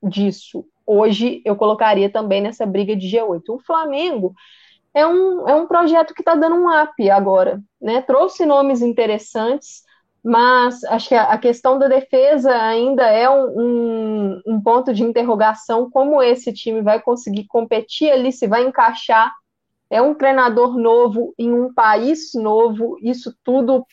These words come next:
pesa pra, pra gente garantir hoje que o Flamengo já tá num patamar de semifinal. Eu acho que não tá, acho que o elenco ainda precisa de encorpar um pouco mais pra isso. Então eu colocaria ali.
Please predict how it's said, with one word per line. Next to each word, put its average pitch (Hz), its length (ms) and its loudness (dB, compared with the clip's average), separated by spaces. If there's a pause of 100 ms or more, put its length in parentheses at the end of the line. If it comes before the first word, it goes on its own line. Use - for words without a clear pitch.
pesa 240 640 2 (140)
pra, 233 200 2
pra 226 200 0
gente 240 260 -4
garantir 240 580 0
hoje 240 640 2
que 233 120 -2
o 233 40 -4
Flamengo 220 460 -2
já 233 160 0
tá 233 140 -2
num 233 160 -4
patamar 220 500 -2
de 202 80 -14
semifinal. 226 640 -4
Eu 190 100 2
acho 190 280 0
que 226 80 -6
não 202 280 -4
tá, 208 260 0
acho 196 180 -10
que 202 80 -4
o - 20 0
elenco 196 300 -2
ainda 196 180 -4
precisa 214 500 -6
de 220 300 -6
encorpar 240 720 0
um 277 160 -2
pouco 247 240 -2
mais 233 380 -4
pra 247 220 -4
isso. 185 260 -6 (480)
Então 262 140 2
eu 262 80 2
colocaria 269 500 2
ali. 190 220 0